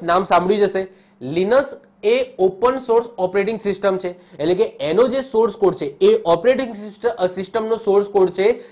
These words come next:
એ અત્યારે ઇન્ટરનેટ ઉપર અવેલેબલ છે. તો એની અંદર તમે તમારી રીતના સુધારા વધારા કરીને તમે તમારી ઓપરેટિંગ સિસ્ટમ બનાવી શકો છો.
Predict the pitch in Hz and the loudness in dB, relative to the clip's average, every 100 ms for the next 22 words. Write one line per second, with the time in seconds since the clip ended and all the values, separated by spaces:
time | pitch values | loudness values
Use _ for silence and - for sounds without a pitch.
0 | - 208 220 - 208 208 240 - 190 190 | -2 0 2 0 2 2 2 -2 -6 -2
1 | 240 226 196 180 233 208 202 196 185 180 | 0 2 2 2 2 4 2 2 0 0
2 | 175 170 _ _ _ 220 220 175 196 285 | -4 -10 _ _ _ -6 -4 -4 -2 0
3 | 269 262 - 185 214 247 - 196 208 247 | 2 2 2 0 0 0 -2 0 2 2
4 | 254 240 208 233 233 185 175 208 220 196 | 0 -4 -4 -6 -6 -4 0 2 2 2
5 | 180 180 180 180 170 165 175 247 254 - | 2 4 4 4 0 0 0 -2 -4 -14
6 | - 170 214 220 - 165 196 233 254 185 | -6 -2 -2 -4 -2 0 2 0 -2 -4
7 | 196 196 226 - 175 233 233 220 214 208 | -2 -2 -4 -6 -8 -4 -2 2 2 0
8 | 202 180 185 170 | -2 0 0 -2